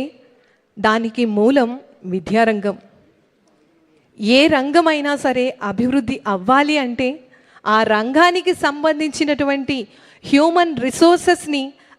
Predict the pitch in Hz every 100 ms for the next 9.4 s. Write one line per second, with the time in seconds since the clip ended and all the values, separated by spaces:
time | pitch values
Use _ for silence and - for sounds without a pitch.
0 | - 214 233 294 349 320 311 285 269 285
1 | 262 254 240 240 240 226 208 208 262 277
2 | 247 214 240 - _ _ _ _ _ 196
3 | 185 190 226 247 233 220 214 208 220 -
4 | 185 180 196 202 202 190 196 175 165 170
5 | 180 - _ _ _ _ _ _ _ _
6 | _ _ _ _ _ _ _ - 214 247
7 | 226 - _ - 208 262 - 349 381 359
8 | 311 285 - 294 262 302 _ 220 226 262
9 | 285 277 269